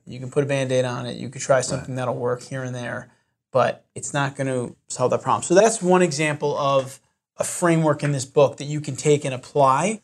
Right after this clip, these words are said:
Speaker 1: to improve yourself as an engineer overall. The other kind of process that I talked about was this five-step process, kind of like a checklist more or less, that you
Speaker 2: Mm-hmm.
Speaker 1: could take to limit technical errors. Listen,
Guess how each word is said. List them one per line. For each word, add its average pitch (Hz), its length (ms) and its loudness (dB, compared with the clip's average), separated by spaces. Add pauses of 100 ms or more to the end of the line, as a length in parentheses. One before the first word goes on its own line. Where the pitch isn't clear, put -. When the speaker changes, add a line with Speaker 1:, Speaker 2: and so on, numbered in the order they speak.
Speaker 1:
to 135 640 -2 (320)
improve 151 480 2
yourself 147 400 4
as 131 120 -2
an 135 100 -2
engineer 127 360 -4
overall. 123 640 -2 (200)
The 160 200 6
other 196 500 10 (100)
kind 165 160 2
of 147 80 -2
process 139 400 2
that 143 140 0
I 131 60 2
talked 135 360 -8
about 131 320 -4 (220)
was 139 380 6
this 139 260 -2 (200)
five-step 147 880 2
process, 143 800 0
kind 165 160 -4
of 202 60 0
like 139 120 -2
a 135 60 -10
checklist - 460 -2
more 139 160 -2
or 139 40 -2
less, 135 220 -4
that 123 100 -2
you 110 120 -6
Speaker 2:
Mm-hmm. 110 60 -8
Speaker 1:
could 135 140 -8
take 139 380 -4 (160)
to 165 180 0
limit 160 540 4 (300)
technical 208 580 0
errors. - 500 -10 (140)
Listen, 127 440 -2